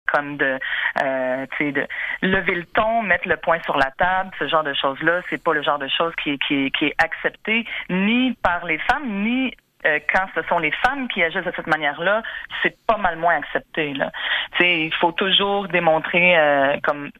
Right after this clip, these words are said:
avoir une attitude qui est considérée plus féminine et tout. Alors, euh, c'est, c'est sûr qu'il y a comme une double pression parce que non seulement il faut faire notre job, mais il faut faire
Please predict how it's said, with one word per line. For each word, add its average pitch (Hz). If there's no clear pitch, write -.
avoir 185
une 185
attitude 175
qui 175
est 156
considérée 156
plus 165
féminine 156
et 147
tout. 220
Alors, 156
euh, 143
c'est, 160
c'est 165
sûr 240
qu'il 220
y 151
a 147
comme 185
une 156
double 175
pression 170
parce 160
que 151
non 165
seulement 180
il 175
faut 170
faire 185
notre 165
job, 170
mais 165
il 151
faut 160
faire 170